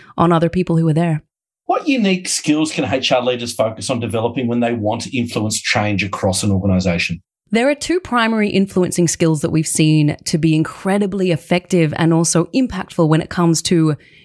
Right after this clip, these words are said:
Speaker 1: being able to have the cut through that you need.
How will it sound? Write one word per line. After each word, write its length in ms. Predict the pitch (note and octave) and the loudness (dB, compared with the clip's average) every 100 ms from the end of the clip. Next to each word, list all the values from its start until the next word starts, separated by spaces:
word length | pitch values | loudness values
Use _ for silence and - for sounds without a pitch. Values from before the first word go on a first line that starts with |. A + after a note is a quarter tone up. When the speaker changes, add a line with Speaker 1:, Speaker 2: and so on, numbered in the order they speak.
| - | -4
Speaker 1:
being 200 | B3 A#3 | 0 2
able 260 | B3+ A#3+ | 2 0
to 180 | - E3+ | 0 0
have 380 | E3+ F3+ E3+ D#3+ | 2 2 2 0
the 400 | D#3+ E3+ E3+ E3 - | 0 2 4 2 0
cut 200 | F#3 - | -4 -2
through 180 | F#3 E3 | 0 0
that 100 | E3 | 2
you 80 | |
need. 320 | E3 D#3 - | 4 2 0